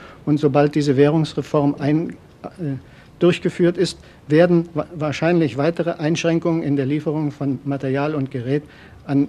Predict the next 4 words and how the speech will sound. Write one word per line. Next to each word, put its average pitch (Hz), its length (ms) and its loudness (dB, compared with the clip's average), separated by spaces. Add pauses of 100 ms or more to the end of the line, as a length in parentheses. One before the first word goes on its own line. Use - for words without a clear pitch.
(100)
die 147 280 -2 (600)
sowjetische 135 460 -2
Besatzungszone 139 840 0 (160)
erfolgen. 139 560 2